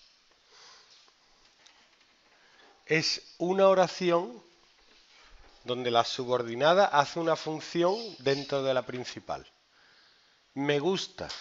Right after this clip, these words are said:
"que me acaricien la espalda", es sustantiva porque se puede sustituir por eso.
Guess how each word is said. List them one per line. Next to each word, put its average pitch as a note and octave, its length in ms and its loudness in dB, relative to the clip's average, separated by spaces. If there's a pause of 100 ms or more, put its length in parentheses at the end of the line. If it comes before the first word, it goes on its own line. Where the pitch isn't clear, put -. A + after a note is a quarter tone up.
(960)
"que D3+ 160 4
me D3 140 2
acaricien D#3 580 0
la D#3+ 80 0
espalda", G2 640 -2
es C#3 160 -6
sustantiva F#3+ 880 0 (460)
porque C3+ 320 -2
se A#2+ 180 -8
puede C#3+ 220 -6
sustituir D3 840 -8
por F#3+ 280 -2 (1040)
eso. - 320 -8